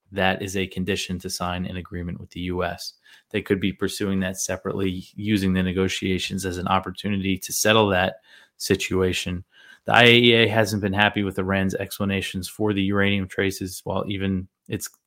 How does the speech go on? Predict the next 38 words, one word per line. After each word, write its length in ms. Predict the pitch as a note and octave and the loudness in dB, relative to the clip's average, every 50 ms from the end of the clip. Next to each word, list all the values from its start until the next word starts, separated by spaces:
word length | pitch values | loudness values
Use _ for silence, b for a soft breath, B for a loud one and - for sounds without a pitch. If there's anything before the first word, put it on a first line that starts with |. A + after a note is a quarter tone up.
| _ _ _ _ - | _ _ _ _ 0
not 360 | A#2+ B2 A#2+ A#2 A2 - - | 4 6 8 8 6 4 2
a 200 | A2 A2 G#2+ G2 | 0 2 2 0
proliferation 960 | F#2+ - - - G2 F#2+ G2+ F#2+ - - F#2+ F#2+ G2+ G2 - - G2+ G2 F#2 | 0 -4 -4 0 0 2 2 0 -2 -2 -2 0 0 0 -2 -2 -4 -4 0
risk, 340 | F#2+ F#2+ G2 F#2 - - - _ _ _ b b b b b b b b b _ | 2 2 2 2 0 -6 -12 _ _ _ b b b b b b b b b _
but 360 | - G2+ G2+ G2+ - - _ _ - | 0 2 2 2 2 0 _ _ -4
the 60 | A2 | -2
I 180 | G2+ F#2+ G2 G2 | 0 0 2 2
A 180 | F#2+ F#2+ F#2+ | 2 0 0
E 240 | F#2+ G2+ F#2+ G2 G2 | 0 0 0 2 2
A 100 | F#2 F2+ | 0 0
still 340 | - - - - G2 F#2+ F2+ | -2 -4 -4 -2 0 0 0
does 160 | F#2 F2+ F2 | -2 -6 -6
not 240 | F#2+ F2 F2 F#2 F2+ | -4 -4 -4 -4 -4
want 140 | F#2 F2+ F2 | -6 -6 -8
to 40 | |
drop 380 | E2 - F2+ F2 F2 F2 - - | -8 -8 -6 -4 -4 -6 -6 -8
it. 160 | F#2 F2 - _ _ _ _ _ _ _ - | -12 -12 -12 _ _ _ _ _ _ _ -8
They 100 | G2 F#2+ | -6 -4
want 180 | F#2 F#2 F#2 F#2 | -2 -2 -2 -2
a 60 | E2+ | -2
better 240 | - F#2 F2 F2+ F2+ | -2 -2 -2 0 -2
explanation 580 | F2+ F2 - - G2 F#2 F#2 F2+ - - F#2+ | -2 -4 -6 -8 -6 -6 -6 -6 -8 -10 -12
from 220 | - - G2 F#2 F2+ | -10 -10 -8 -6 -6
Iran. 460 | F2+ G2 G2+ G#2 G#2 G#2 G2 F#2+ - _ _ _ B B B B B B B B B B B B B B - | -4 -2 0 0 0 0 -2 -4 -10 _ _ _ B B B B B B B B B B B B B B 0
And 100 | A2+ A2 | 2 6
also 400 | A#2 B2 D3 D#3 - - D3 C3 | 8 8 8 8 8 8 8 8
on 160 | B2 A#2+ A2+ | 8 6 4
Monday, 600 | A2 A2 G#2+ A2 G#2+ G#2 G#2 G#2 G#2 A2 - - - | 4 4 4 6 6 6 6 6 4 2 0 -4 -2
Iran 480 | A#2 A2+ G#2+ G#2 A2 A2 A2 A2 G#2+ G2+ | 0 2 2 4 4 4 4 4 2 2
rejected 640 | G#2 G#2+ G#2 G2+ A2 A2+ B2+ B2+ - A#2+ G#2+ F#2+ | 0 0 0 4 6 6 4 4 2 -2 -2 -2
the 120 | G2 G2 | -2 -2
U 180 | G2 G#2 G2+ G2+ | -2 -2 -2 -2
S 120 | G2+ - | -2 -4
characterization 960 | - - G2+ G2+ G2 F#2+ - G2 F#2 F2+ F2 F2 A2 A2+ A#2+ - - G2 F#2 - | -2 0 2 2 2 0 -2 -6 -6 -6 -4 0 2 2 2 0 0 -2 -2 0
of 200 | - G#2+ G#2+ G2 | 0 0 0 0
its 180 | G2 F#2+ - - | -2 -4 -4 -4
latest 360 | F#2+ F#2 F#2+ F#2+ F#2+ - - | -4 -4 -4 -4 -6 -10 -10
response, 640 | F#2+ - - - C3 B2 F#2+ F2 - - - - | -12 -10 -4 -2 0 0 0 -2 -4 -10 -14 -14